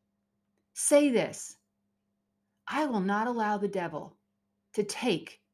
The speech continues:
what belongs to me." You have to speak to your storms, just like Jesus did. If you don't speak to the storms of your life, then you can't really blame God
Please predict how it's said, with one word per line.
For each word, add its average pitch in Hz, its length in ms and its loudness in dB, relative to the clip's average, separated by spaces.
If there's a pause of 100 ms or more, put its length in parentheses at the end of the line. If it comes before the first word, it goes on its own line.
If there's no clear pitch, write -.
(440)
what 180 180 -4
belongs 170 560 -2
to 185 120 -8
me." 165 360 -4 (1500)
You 262 120 0
have 339 300 2
to 285 100 0
speak - 540 2
to 220 120 0
your 185 140 2
storms, 156 680 -4 (160)
just 285 300 4
like 233 180 -2
Jesus 175 360 -2
did. - 280 -12 (300)
If 233 140 2
you 247 120 10
don't 359 340 10
speak 339 500 6
to 269 100 0
the 233 120 4
storms 233 480 2
of 196 100 0
your 185 160 0
life, 190 520 -2 (2250)
then 233 500 2 (240)
you 247 120 -2
can't 330 360 6
really 285 240 2
blame 233 360 4
God 190 540 2